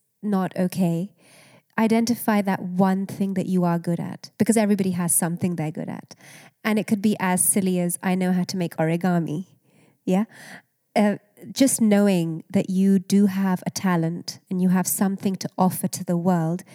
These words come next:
is your trampoline. And once you come off and start jumping on that trampoline and allowing yourself to bounce off it and take that risk out there, maybe you won't be selling origami,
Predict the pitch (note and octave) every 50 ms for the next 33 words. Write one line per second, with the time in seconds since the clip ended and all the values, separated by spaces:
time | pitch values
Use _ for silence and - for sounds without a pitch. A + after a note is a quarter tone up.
0 | - - - - - _ - G#3+ F#3 G3+ F#3+ F#3+ - - G3 F#3 F#3 F3+ - F3+
1 | F3+ F#3+ F3+ D#3+ D#3+ E3 F3+ - _ _ _ _ _ _ _ _ _ - - -
2 | - _ - G3+ G3 G#3 G3 - - _ _ _ - F#3 G3+ G3+ A3 A3+ A3 -
3 | - - G#3+ G3+ F#3+ F#3 F#3 - - _ _ _ _ _ _ _ _ _ - -
4 | - G#3+ G#3 G3 F#3+ - - G3 F#3+ F#3 F#3 - - - - - F3+ E3+ - -
5 | - G3 F3 - F3 - G3 F#3 F#3 F3+ - F#3+ F3 F3 E3+ E3+ E3+ E3 - -
6 | - F#3 E3+ E3+ E3 - F#3+ F3+ E3 E3 E3 D#3+ D#3+ D#3+ E3 E3 - - _ _
7 | _ _ _ _ _ _ _ _ _ _ _ _ _ _ _ _ G#3 F#3+ F#3 F3+
8 | F3+ F#3+ G3 G3+ F#3+ F3 E3 - - F3+ E3+ - - E3+ D#3+ - - E3+ E3+ F3+
9 | G3 G3 - - - - F#3 F3+ - - - D#2 - - - - _ _ _ _
10 | _ _ _ - F#3+ F3+ - - F3 E3 - _ A#3 A3 - F3+ F3+ F3 E3+ E3
11 | - - - - - F3 E3+ E3 - _ - C#3+ D#3 F3 F#3 - _ _ - -
12 | - _ - G3 F#3+ G3 G3+ A3+ A3+ G#3+ G3 G3 G3 F3 D#3 G3 E3+ - - F#3
13 | F3 F3 E3 D#3+ D#3+ D#3 D#3 - F3 G3 G#3+ F#3+ D#3+ D3+ E3